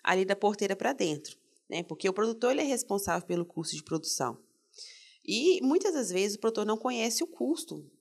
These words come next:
né, que tá, que tá sendo o litro de leite que ele tá fornecendo, tá vendendo ali pros laticínios,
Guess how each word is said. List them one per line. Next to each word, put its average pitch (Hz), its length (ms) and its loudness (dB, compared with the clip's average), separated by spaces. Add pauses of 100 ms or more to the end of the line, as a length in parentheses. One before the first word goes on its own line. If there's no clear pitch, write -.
(160)
né, 170 240 2
que 185 140 -10
tá, 156 340 -2
que 156 100 -16
tá - 140 -2
sendo 165 440 -4
o 185 80 0
litro 170 240 -4
de 160 140 -10
leite 165 460 -4
que - 80 -6
ele 170 100 -4
tá 170 140 -6
fornecendo, 165 640 -4
tá 151 140 -2
vendendo 156 420 -2
ali 143 200 -6
pros 147 300 -6
laticínios, 123 640 -6